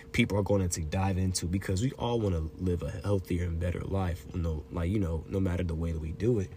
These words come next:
But, you know, what I appreciate about people doing those type of content is that they have a passion doing it, and they have a passion because, because that's just what they've been knowing either for their whole life, or that's some, that's a new hobby that they got into and they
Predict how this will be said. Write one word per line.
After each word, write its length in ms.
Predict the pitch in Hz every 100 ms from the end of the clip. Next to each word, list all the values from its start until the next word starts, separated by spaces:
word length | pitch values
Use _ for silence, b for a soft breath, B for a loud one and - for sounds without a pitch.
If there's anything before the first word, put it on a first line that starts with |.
| B B B B B
But, 200 | 98 120
you 100 | 131
know, 320 | 131 104 98 85
what 160 | 147
I 80 | 165
appreciate 440 | 160 233 240 185 165
about 240 | 139 123
people 220 | 185 139
doing 320 | 117 147 135
those 180 | 120 131
type 100 | -
of 80 | 107
content 440 | - 131 131 110
is 180 | 113 110
that 180 | 104 101 B B
they 140 | 185 175
have 180 | 175
a 100 | 131
passion 580 | 95 127 139 139 - 95
doing 340 | 110 117 98 85
it, 60 | -
and 280 | 131 123 104
they 120 | 170
have 160 | 180
a 80 | 156
passion 480 | - 143 147 147 117
because, 420 | 117 - 117 107 - B B B B - - - -
because 320 | 120 147 113
that's 340 | - 117 123 -
just 240 | 117 -
what 400 | - 92 110 -
they've 200 | 107 104
been 220 | 95 92
knowing 380 | 95 110 101 98 - -
either 260 | 165 156
for 180 | 127 123
their 140 | 113 101
whole 260 | 131 139
life, 280 | 123 131 143
or 200 | - 110
that's 260 | 92 127 -
some, 260 | - 131 -
that's 260 | 117 127 127
a 40 |
new 180 | 120 113
hobby 280 | 113 123 113
that 160 | 104
they 100 | 110
got 260 | 104 110 113
into 340 | 135 127 104
and 140 | 98 98
they 260 | 101 101